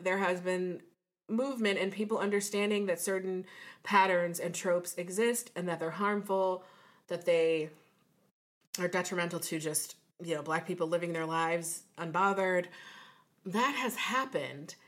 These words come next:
But I feel like Dorit's problem is more internal than that. Um,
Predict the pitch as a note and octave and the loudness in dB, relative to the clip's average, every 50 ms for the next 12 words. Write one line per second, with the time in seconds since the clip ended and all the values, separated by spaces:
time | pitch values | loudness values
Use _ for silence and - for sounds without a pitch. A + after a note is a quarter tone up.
0 | - - - - - _ _ _ - - A#3+ C4 C#4+ C#4+ D4 - D#4 E4+ E4+ E4+ | -20 -20 -20 -20 -20 _ _ _ -2 0 2 2 2 2 0 -2 -4 -2 0 -2
1 | E4 D#4+ E4 B3+ A#3 A3 A3+ B3+ C#4+ C#4+ C#4+ - - - B3 B3+ C4 B3+ C#4+ C#4 | -2 0 0 2 2 2 2 0 0 -2 -4 -6 -4 0 0 0 0 0 -2 -2
2 | - - A3+ A#3 A3 G3+ F#3 F#3 F#3+ G3 G#3 A3 A#3 A#3 A#3 A#3 A#3 A#3 A#3 A3+ | -2 -2 -2 0 -2 -2 -4 -4 -2 -2 0 0 2 2 2 2 0 0 0 -2
3 | - - - - _ _ _ _ - A3 A3+ G#3+ G3 - - G3+ F#3 F#3+ G#3 A3 | -4 -6 -8 -14 _ _ _ _ -4 -2 0 0 0 -2 -2 -2 0 2 2 2
4 | B3 B3 C4 C4+ C4+ C#4 C#4+ D4 D4+ D4+ C#4+ - - - - - - - - - | 2 2 0 0 0 0 0 0 0 0 -2 -4 -8 -14 -16 -16 -20 -20 -20 -20
5 | - - - _ _ _ - G#3+ A3+ A3 G#3+ G#3+ G#3+ G#3+ G#3 G3 F#3+ - | -20 -20 -20 _ _ _ 2 4 4 6 4 4 2 2 0 0 -2 -4